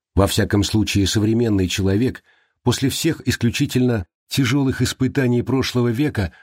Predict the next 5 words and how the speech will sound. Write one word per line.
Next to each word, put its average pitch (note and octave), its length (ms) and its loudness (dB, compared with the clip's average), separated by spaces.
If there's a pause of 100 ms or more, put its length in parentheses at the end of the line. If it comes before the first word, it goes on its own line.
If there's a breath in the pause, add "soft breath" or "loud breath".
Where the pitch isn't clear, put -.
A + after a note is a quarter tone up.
(180 soft breath)
пытается C3 600 0
разобраться B2 680 0
с - 80 -4
проблемой G#2+ 500 0
страха. - 520 -4